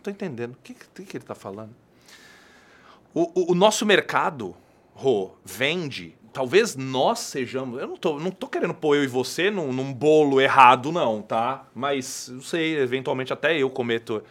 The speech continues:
esse erro. Às vezes, a gente, às vezes, pra vender, a gente precisa vender que é fácil. E, definitivamente, a pessoa que faz dois mil reais, e não é que é,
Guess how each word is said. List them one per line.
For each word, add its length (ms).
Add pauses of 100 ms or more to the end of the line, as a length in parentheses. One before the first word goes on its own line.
(200)
esse 280
erro. 280 (560)
Às 80
vezes, 140
a 60
gente, 280
às 120
vezes, 140
pra 200
vender, 400
a 40
gente 220
precisa 320
vender 380
que 100
é 40
fácil. 420 (260)
E, 80
definitivamente, 1300
a 40
pessoa 360
que 120
faz 380
dois 380
mil 180
reais, 540 (1160)
e 80
não 200
é 40
que 140
é, 140